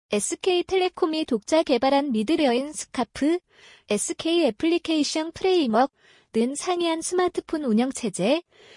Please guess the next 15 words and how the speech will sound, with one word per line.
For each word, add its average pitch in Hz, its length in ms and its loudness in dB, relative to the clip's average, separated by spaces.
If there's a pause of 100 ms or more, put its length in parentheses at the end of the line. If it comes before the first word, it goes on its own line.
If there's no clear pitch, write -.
(200)
오에스, 233 600 2 (180)
간 254 220 0
애플리케이션 320 800 0
및 294 240 -2
콘텐츠 370 440 -2
호환을 294 440 2
지원하며 226 680 0 (680)
와합 247 300 0
기반 330 300 2
서비스와 320 640 2
콘텐츠를 349 680 0
스마트폰용으로 320 1000 -2
변환하는 254 600 0
기능도 226 420 0
제공한다. 214 880 -2